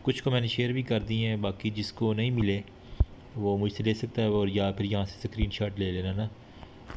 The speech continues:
और वीडियो की क्वालिटी इंक्रीज़ करके देखना, तो आपको जो है ना ये सारे क्लियर स्कैन किए हुए हैं ये सारे, तो इंशाल्लाह बिल्कुल ना क्लियर मिल जाएंगे। तो एक दफ़ा बस जल्दी से नज़र दौड़ा लेना, maybe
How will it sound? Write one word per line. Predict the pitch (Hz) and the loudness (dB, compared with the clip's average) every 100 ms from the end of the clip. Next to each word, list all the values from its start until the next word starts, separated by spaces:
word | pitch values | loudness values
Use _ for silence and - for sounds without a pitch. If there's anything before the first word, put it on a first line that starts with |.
| 98 | 0
और | 90 92 92 92 | 0 -2 -2 2
वीडियो | 101 113 131 | 4 6 4
की | 123 | 6
क्वालिटी | 117 107 | 6 6
इंक्रीज़ | 127 117 123 120 | 4 4 2 4
करके | 135 131 | 2 2
देखना, | 113 110 113 117 | 2 2 2 2
तो | 110 | 4
आपको | 101 98 - 107 | 4 2 2 2
जो | 107 | 4
है | 104 | 2
ना | |
ये | 104 101 | 0 0
सारे | 107 98 | 0 -2
क्लियर | - 101 101 104 | -2 0 0 0
स्कैन | - - 110 113 | -6 -2 0 0
किए | 117 117 | 0 0
हुए | 120 | 2
हैं | 120 | 2
ये | 117 | 0
सारे, | 117 110 110 - - - - - - | 0 -2 -2 -8 -16 -18 -18 -20 -4
तो | 101 95 95 | 2 2 2
इंशाल्लाह | 95 101 98 | 0 0 0
बिल्कुल | 95 92 98 | 0 -2 0
ना | 98 98 | 0 0
क्लियर | 98 95 92 | 0 -2 0
मिल | 87 85 | -4 -4
जाएंगे। | 85 85 92 - - - - - - - - | -6 -6 -10 -14 -20 -20 -20 -20 -20 -20 -14
तो | 104 95 98 98 101 120 | -8 -6 -4 -4 -2 0
एक | 117 | 4
दफ़ा | 131 127 | 4 4
बस | 127 127 - | 4 2 2
जल्दी | 110 107 123 | 2 4 2
से | 123 | 2
नज़र | 117 107 117 120 | 2 4 4 2
दौड़ा | 120 110 104 101 | 0 4 4 4
लेना, | 104 113 | 2 2
maybe | 107 104 101 101 | 2 2 2 -2